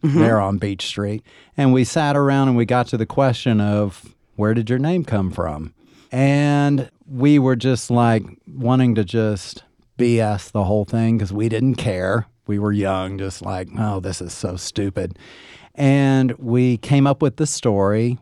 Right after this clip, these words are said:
Speaker 2: where we were Star Trek fans.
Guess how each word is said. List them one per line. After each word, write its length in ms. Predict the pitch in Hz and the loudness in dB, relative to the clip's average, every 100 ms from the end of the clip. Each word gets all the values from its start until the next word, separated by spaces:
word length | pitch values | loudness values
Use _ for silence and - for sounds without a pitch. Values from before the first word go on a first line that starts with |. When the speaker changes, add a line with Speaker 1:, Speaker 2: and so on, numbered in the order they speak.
| - | -2
Speaker 2:
where 640 | 107 110 107 104 110 110 107 | 0 2 4 2 2 -2 -2
we 560 | 113 120 120 120 113 - | 0 2 2 0 -2 -2
were 180 | 113 110 | -2 -2
Star 340 | - 165 170 | -2 0 0
Trek 500 | - 123 92 - - _ _ _ | 0 -4 -4 -8 -20 _ _ _
fans. 520 | 123 101 87 85 | -2 -2 -4 -8